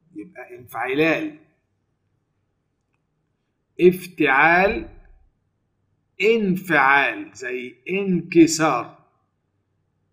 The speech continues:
ان، وهو دايماً تلاقي اوله ان، بص اوله ان كده،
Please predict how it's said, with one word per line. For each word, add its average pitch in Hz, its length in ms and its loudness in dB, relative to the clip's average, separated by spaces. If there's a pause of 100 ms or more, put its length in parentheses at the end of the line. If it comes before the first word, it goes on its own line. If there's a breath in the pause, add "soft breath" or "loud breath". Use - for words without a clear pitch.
ان، 165 360 -2 (180)
وهو 185 360 2
دايماً 208 300 4
تلاقي 185 200 2
اوله 190 380 6
ان، 139 200 -6
بص 190 360 -4
اوله 190 560 4
ان 208 240 0
كده، 254 400 0